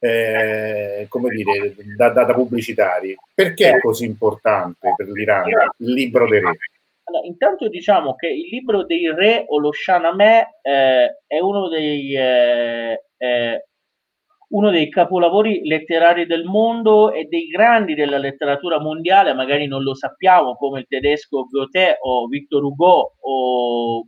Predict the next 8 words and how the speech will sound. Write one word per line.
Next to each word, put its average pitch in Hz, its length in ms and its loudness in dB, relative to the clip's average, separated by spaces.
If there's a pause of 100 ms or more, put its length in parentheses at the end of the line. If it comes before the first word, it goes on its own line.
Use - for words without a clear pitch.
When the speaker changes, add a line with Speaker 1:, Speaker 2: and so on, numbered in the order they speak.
(140)
Speaker 2:
grandi 208 380 2
orientalisti 151 880 -2
di 123 120 -10
cui 131 140 -4
ora 135 200 2
parleremo, 131 760 0
magari 127 440 0 (500)
hanno, 165 600 2